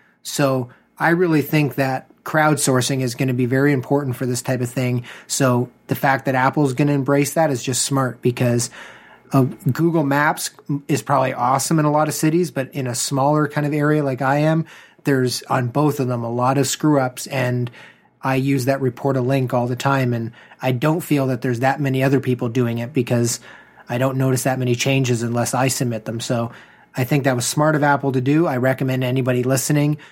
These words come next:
send in those corrections 'cause they, they do work, and I, I hope Apple actually is doing that, because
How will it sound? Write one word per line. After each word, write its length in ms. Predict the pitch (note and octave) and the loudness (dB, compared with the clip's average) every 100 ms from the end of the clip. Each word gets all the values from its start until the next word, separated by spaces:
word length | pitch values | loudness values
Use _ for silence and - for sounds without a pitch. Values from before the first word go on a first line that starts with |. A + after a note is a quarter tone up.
| - | -10
send 340 | - D3 C#3 | 0 0 2
in 120 | C#3 | 2
those 160 | C3 B2+ | 2 -2
corrections 600 | - B2 B2+ - D3+ D3+ | -4 -4 -4 2 2 2
'cause 160 | C#3+ A#2+ | 0 0
they, 160 | A#2+ - | -4 -4
they 180 | B2+ B2 | -2 0
do 220 | A#2+ B2+ | 2 2
work, 380 | A#2+ C3+ E3 - - - - | 4 2 0 -4 -18 -20 -8
and 140 | C3 B2 | -2 -2
I, 100 | B2 | 0
I 140 | C3+ | 0
hope 220 | A#2+ C3+ B2+ | 2 2 4
Apple 480 | C3 B2+ C3 B2 - | 0 2 0 0 -4
actually 400 | C3 C3 C3+ C3 | -4 -2 0 2
is 120 | C3+ | 2
doing 260 | A#2+ C#3 D#3 | 2 2 2
that, 260 | B2+ B2 B2+ | 0 -2 -4
because 400 | A#2+ B2+ A#2+ | -2 0 -2